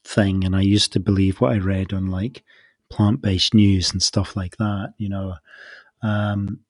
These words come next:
but once I started,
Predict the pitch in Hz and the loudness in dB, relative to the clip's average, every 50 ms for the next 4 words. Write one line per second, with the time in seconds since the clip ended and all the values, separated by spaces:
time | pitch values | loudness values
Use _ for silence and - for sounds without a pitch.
0 | _ _ - 123 104 120 110 117 - - - - _ _ _ _ _ _ _ _ | _ _ -6 2 4 4 4 4 2 -2 -8 -20 _ _ _ _ _ _ _ _
1 | _ _ _ _ _ _ _ _ _ - 131 123 120 113 - 139 120 - - 143 | _ _ _ _ _ _ _ _ _ -4 -2 0 0 4 4 4 4 4 6 8
2 | 123 117 107 107 101 95 - | 8 8 8 6 4 2 -2